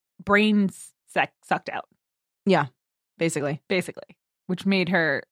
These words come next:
Speaker 1: speak gibberish.
Speaker 2: Mm-hmm. The fact, too, that this was done by magic and in Firefly, Rivers was done by, like, torture.
Speaker 1: Yes.
Speaker 2: It, I think that's different. 'Cause then it's like, the magic thing,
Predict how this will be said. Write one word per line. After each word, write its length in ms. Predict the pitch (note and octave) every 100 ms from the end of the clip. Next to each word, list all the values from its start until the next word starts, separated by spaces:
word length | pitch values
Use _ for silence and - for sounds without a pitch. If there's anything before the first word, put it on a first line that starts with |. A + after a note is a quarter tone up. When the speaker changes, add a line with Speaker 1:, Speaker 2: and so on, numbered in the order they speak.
| _
Speaker 1:
speak 240 | - G#3 F3
gibberish. 520 | E3+ - - - - -
Speaker 2:
Mm-hmm. 280 | G#3 F#3 C#3+ - _ _ _ _ -
The 160 | G#3+
fact, 240 | G3+ A3+ -
too, 140 | A3
that 140 | G3 G3
this 140 | F3+
was 100 | G3+
done 180 | F3+ F3+
by 120 | F3 C#3
magic 560 | D3 F3 F#3 G3 F#3+
and 160 | F3 D3+
in 280 | E3+ D#3+ D3+
Firefly, 460 | D3 D#3 E3+ D#3+
Rivers 320 | D#3+ D#3 D#3+
was 120 | D#3 D3+
done 160 | D3+
by, 160 | C3+ C#3+
like, 180 | C#3+ -
torture. 540 | D#3+ - A#3 C4 D4+ -
Speaker 1:
Yes. 480 | G3+ D3+ - - - _
Speaker 2:
It, 140 | - - -
I 100 | G#3+
think 140 | G#3+
that's 240 | G3 - - _ _ -
different. 300 | E3 A#2+ -
'Cause 100 | G3+
then 140 | A3+
it's 140 | A3 A3
like, 260 | F3 - - _ _ _ _ -
the 60 | G#3
magic 340 | A3 C4 D4
thing, 300 | C4+ A#3